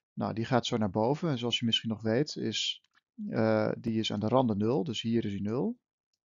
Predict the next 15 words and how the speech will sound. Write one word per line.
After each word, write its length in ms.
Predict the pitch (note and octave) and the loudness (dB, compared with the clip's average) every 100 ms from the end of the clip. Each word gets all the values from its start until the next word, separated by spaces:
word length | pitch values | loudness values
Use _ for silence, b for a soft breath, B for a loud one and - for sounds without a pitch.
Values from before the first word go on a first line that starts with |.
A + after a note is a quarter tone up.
| _ _ _ _ _ _ _ - | _ _ _ _ _ _ _ -6
Hè, 160 | C3+ | -2
aan 120 | - | -2
de 80 | G#2+ | -2
onder- 240 | A#2+ G#2+ G#2+ | -2 -2 0
en 160 | G2+ | 0
bovenrand 500 | G2+ A#2 A#2+ C#3 E3 | 2 2 2 -2 -2
is 80 | A#2 | -6
hij 100 | G#2 | -4
nul. 360 | G#2 B2 G#3 A3 _ _ _ _ _ _ _ - | 0 0 0 -4 _ _ _ _ _ _ _ -2
En 120 | A#2+ | 4
dan 100 | A2 | 6
loopt 160 | A2+ - | 6 4
hij 80 | |
parabolisch 580 | - C#3 B2+ B2 A2+ G#2 | 6 6 8 6 6 4
op 380 | E3+ G3 - | 2 2 -2